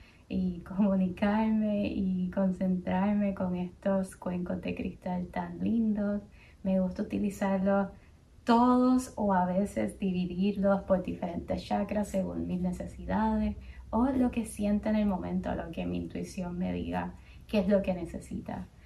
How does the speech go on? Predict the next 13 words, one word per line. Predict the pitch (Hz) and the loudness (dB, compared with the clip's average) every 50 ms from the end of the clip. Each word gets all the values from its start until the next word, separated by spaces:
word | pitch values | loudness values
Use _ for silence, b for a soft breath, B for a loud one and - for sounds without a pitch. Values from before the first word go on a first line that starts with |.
| B B B B | B B B B
Espero | B 226 220 - 233 226 240 254 | B -6 -4 -2 0 0 0 0
que | - | 0
les | 262 262 254 | 0 0 0
haya | 233 220 202 196 196 | 0 0 0 0 0
gustado | 196 185 - 196 185 185 180 180 | 0 -2 -2 -2 0 0 0 0
mucho | 180 180 190 208 208 - - | 0 0 0 0 -2 -2 -2
y | 208 190 | -4 -4
que | - 190 | -4 -4
comiencen | 180 - 185 180 180 180 180 185 196 202 | -4 -2 -2 -2 0 -2 -2 -2 -2 -2
este | 208 208 - - 226 | -2 -2 -2 0 0
nuevo | 214 214 208 202 196 196 190 | 0 2 2 0 0 0 0
año | 185 185 190 190 190 190 | 0 0 0 0 0 -2
con | 185 185 180 180 175 | -2 -4 -4 -6 -6